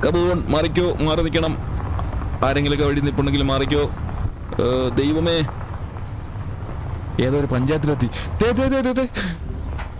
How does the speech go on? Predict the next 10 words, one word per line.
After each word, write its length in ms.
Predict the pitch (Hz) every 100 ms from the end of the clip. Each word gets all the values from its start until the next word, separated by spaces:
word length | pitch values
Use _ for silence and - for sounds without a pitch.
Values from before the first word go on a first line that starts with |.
| - - - 165
എന്തോടെ 240 | 190 285 359
ഇത്? 100 | 208 - - - - - - -
റോഡില്ലേ 340 | 180 285 262 190
ഇനി? 100 | 135 135 - - - - - - - - - -
Guys, 300 | 151 - - - 120
മുമ്പിൽ 340 | 120 131 151 151 123 127
ഒരു 120 | 123 -
പുഴയാണ് 420 | 117 117 143 117 120
ഇനിയിപ്പോൾ 320 | 113 113 110 - 120
ഉള്ളത്. 260 | 110 110